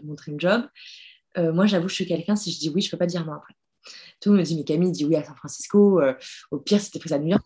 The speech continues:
C'est ça, mais vraiment, euh, je, c'est quelque chose que je, je, personnellement, je peux pas faire.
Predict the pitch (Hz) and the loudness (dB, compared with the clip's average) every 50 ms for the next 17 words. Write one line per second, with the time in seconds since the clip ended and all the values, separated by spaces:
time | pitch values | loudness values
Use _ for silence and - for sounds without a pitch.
0 | _ - - - - 165 151 143 - _ _ _ _ - - 208 - - - 170 | _ -14 -16 -14 -12 -12 -12 -12 -12 _ _ _ _ -20 -20 -16 -10 -8 -4 -2
1 | 180 180 - - 190 185 180 175 - - - 202 214 240 - 247 202 175 170 165 | 0 0 2 2 2 4 4 4 2 0 -2 0 0 0 0 0 2 2 2 2
2 | 165 165 165 160 151 - - - 170 - - 143 - - - 170 147 151 156 151 | 0 -4 -6 -6 -6 -8 -6 -6 -6 -4 -2 -4 -4 -4 -6 -6 -4 -4 -4 -2
3 | 151 151 151 151 156 170 - - 196 196 - 214 208 190 202 233 240 - - - | -2 -2 -4 -6 -8 -8 -8 -8 -6 0 2 2 2 2 2 -2 -2 -6 -8 -6
4 | - 185 196 - 175 170 214 214 | -6 -6 -4 -2 -2 -2 -2 -2